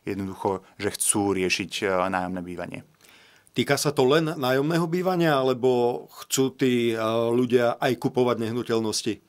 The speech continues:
Speaker 1: Je to prioritne nájomné bývanie, to je tá prvá vec. Áno, oni potrebujú si vyriešiť strechu nad hlavou, nejakým spôsobom sa zastabilizovať, nájsť si tú prácu a, a byť zamestnaní aspoň šesť mesiacov na to, aby vôbec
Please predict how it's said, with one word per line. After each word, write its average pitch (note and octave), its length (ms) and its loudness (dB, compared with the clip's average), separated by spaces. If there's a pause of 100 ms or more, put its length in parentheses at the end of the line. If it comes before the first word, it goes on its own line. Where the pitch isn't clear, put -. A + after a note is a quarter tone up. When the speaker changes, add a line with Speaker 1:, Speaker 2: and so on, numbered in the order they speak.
(380)
Speaker 1:
Je C#3 80 8
to D#3 160 2
prioritne D3+ 640 0
nájomné C3+ 480 2
bývanie, C3+ 400 2
to C#3 160 2
je C3+ 40 0
tá - 40 4
prvá C3+ 400 4
vec. - 320 -8 (160)
Áno, B2 160 2
oni C3 160 2
potrebujú B2 480 2
si - 80 -2
vyriešiť A2+ 480 2
strechu - 320 0
nad G#2+ 160 0
hlavou, C3+ 480 4 (240)
nejakým A2+ 320 0
spôsobom A#2 400 0
sa A2 160 -2
zastabilizovať, G#2+ 720 2
nájsť G#2 240 -2
si A#2 80 -6
tú - 160 -6
prácu G#2 480 0 (400)
a, G#2+ 320 4
a A#2+ 160 -2
byť A2+ 120 2 (120)
zamestnaní A2 400 0
aspoň G#2+ 240 -2
šesť G2+ 200 -2
mesiacov G#2 680 2 (240)
na G#2 80 6
to, G#2+ 160 4
aby A2 160 0 (240)
vôbec A2 320 2